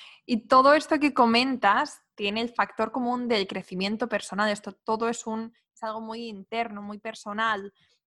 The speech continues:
Para las mujeres que nos estén escuchando ahora y que, y que estén asintiendo a todo lo que estás diciendo, pero que no sepan por dónde empezar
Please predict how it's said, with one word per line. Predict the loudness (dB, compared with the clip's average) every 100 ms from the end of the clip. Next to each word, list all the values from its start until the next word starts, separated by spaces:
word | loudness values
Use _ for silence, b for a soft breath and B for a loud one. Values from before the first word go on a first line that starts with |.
| _ _ -2
Para | 0 2
las | 0 -2
mujeres | -14 -12 -12 -10
que | -12
nos | -14 -14
estén | -14 -12
escuchando | -12 -12 -10 -4 -2
ahora | -2 -2 -4 -10 _ _ _ _
y | -18
que, | -8 -6 -4 -4 -6 -6 -8 -10 _
y | -12 -8
que |
estén | -8 -6 -4
asintiendo | -4 -4 -6 -4 -2 -2
a |
todo | -2 -2
lo | -4
que | -6
estás | -8 -8
diciendo, | -8 -12 -10 -4 -4
pero | -4 -10
que | -8
no | -6 -4
sepan | -6 -8 -6 -6 -6 -10
por | -8 -4
dónde | -6 -6
empezar | -12 -12 -10 -6 -6 -8